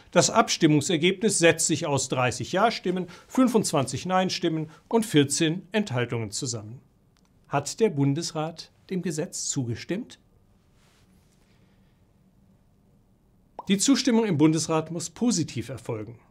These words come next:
Anders als bei der einfachen Mehrheit im Bundestag nach Artikel zweiundvierzig Absatz zwei Satz eins Grundgesetz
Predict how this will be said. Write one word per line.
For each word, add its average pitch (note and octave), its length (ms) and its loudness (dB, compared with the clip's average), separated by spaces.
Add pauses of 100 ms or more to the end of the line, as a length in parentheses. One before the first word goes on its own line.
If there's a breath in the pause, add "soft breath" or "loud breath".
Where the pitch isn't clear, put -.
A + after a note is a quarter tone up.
(140)
Anders A#3+ 380 4
als F3+ 200 -2
bei E3 100 2
der D3 180 -2
einfachen F#3 480 0
Mehrheit D3 380 2
im A#2 160 -4
Bundestag F3 760 0 (120)
nach C3+ 180 -4
Artikel C3+ 380 -2
zweiundvierzig C#3+ 800 -2
Absatz - 340 -2
zwei F3+ 220 0
Satz D3+ 240 -2
eins G#3+ 280 0
Grundgesetz F#3+ 540 0